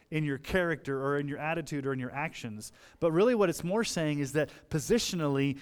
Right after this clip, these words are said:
you are not righteous before God. You are guilty in a position.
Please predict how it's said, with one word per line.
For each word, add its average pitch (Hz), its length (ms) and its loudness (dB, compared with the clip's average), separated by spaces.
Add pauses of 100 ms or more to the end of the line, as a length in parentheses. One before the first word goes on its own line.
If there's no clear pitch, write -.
(120)
you 170 180 2
are 185 80 4
not 151 240 2
righteous 143 380 -4
before 123 320 -6
God. 107 420 -4 (340)
You 147 200 0
are 123 100 0
guilty 120 500 -2 (520)
in 143 100 0
a 131 60 0
position. 120 580 -6